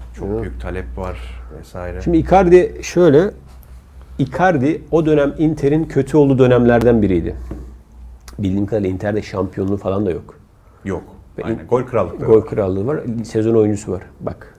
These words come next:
Speaker 2: iddia ediyorum. Sampdoria'dan Inter'e gitti Icardi. Eğer Sampdoria'dan o dönem ivme kazanmış başka bir takım, mesela Juventus o dönemiydi. Ne bileyim Barcelona, ki Barcelona altyapısına yetişti.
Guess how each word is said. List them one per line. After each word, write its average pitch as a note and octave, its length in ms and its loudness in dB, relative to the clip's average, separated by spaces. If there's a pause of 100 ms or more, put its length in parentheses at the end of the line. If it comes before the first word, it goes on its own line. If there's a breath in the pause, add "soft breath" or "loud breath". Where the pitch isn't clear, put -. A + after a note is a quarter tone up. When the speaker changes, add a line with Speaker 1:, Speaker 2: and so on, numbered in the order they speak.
(140)
Speaker 2:
iddia F#2+ 300 0
ediyorum. E2+ 320 -2 (960 soft breath)
Sampdoria'dan A2 720 2
Inter'e G2+ 320 -2
gitti - 260 -8
Icardi. D#2 360 -10 (1200 loud breath)
Eğer B2 220 -2
Sampdoria'dan G#2+ 880 0
o B2+ 120 0
dönem G2 300 2 (1600)
ivme A#2 340 -2
kazanmış G#2 580 -2
başka G#2 320 -4
bir G2 60 -6
takım, F#2 240 -6
mesela G2 260 -6
Juventus G#2 440 4
o E2+ 100 -2
dönemiydi. D#2+ 460 -8 (640)
Ne F#2 100 -12
bileyim F2+ 260 -8
Barcelona, F#2+ 540 0
ki G2+ 160 -4
Barcelona F#2 320 0
altyapısına - 300 -8
yetişti. - 380 -12